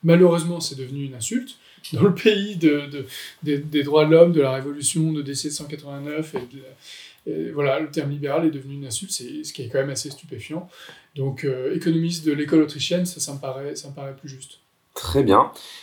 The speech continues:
Speaker 2: Et alors, est-ce que vous pouvez donner une définition, entre guillemets, universelle de la pensée libertarienne, pas du libéralisme, parce que je pense que ce sont deux choses à distinguer.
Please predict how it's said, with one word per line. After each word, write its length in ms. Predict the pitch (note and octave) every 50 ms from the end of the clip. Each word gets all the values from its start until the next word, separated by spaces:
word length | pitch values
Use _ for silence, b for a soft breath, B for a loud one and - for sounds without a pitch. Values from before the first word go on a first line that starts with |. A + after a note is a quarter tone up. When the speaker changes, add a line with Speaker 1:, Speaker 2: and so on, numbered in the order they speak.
| B -
Speaker 2:
Et 40 | A2
alors, 240 | B2+ D3 B2 - - -
est-ce 140 | F3 -
que 80 | - A#3+
vous 200 | A3 F3 D2+ D2+ _ _ -
pouvez 240 | - D3 F3+ F#3+ C3+
donner 220 | B2 B2 C3+ C#3
une 80 | B2 A#2
définition, 1000 | A2+ A#2 A2+ A2+ A#2+ A#2 A2+ - - - B2+ C3+ C#3 D3 C#3+ B2+ G#2 F2+ E2+ E2+
entre 260 | F2 - - - G2
guillemets, 320 | F#2 G2 G2 G#2 A2+ A2+ A2
universelle 1160 | A2 A2+ A2+ B2+ B2+ A2+ A#2+ A#2+ A2+ - - - D#3 E3 F3 D#3+ C#3+ A#2+ G#2+ F#2+ F#2 F#2 F#2
de 80 | G2+
la 120 | G#2 G#2+ G2+
pensée 320 | - A#2 A2+ A2+ - C3
libertarienne, 680 | A#2 A2+ G#2 A2 G#2 - - G#2 G2+ A#2+ C3+ A#2+ G2
pas 100 | - G#2
du 100 | F2+ F2
libéralisme, 580 | E2+ E2+ F2+ F2+ F2 F#2 F#2 A#2 B2+ A#2 G#2 F2
parce 160 | E2 - -
que 60 | -
je 60 | - -
pense 140 | - -
que 80 | - G#2+
ce 120 | G#2 A#2+
sont 200 | G#2 - B2 A#2
deux 260 | G#2 - F2+ C3 D3+ C#3+
choses 380 | - - - C#3+ C#3 B2 A2
à 60 | G2
distinguer. 680 | F2 E2+ G2 - - G2+ G2 G2+ G#2 B2+ D#3 F3 -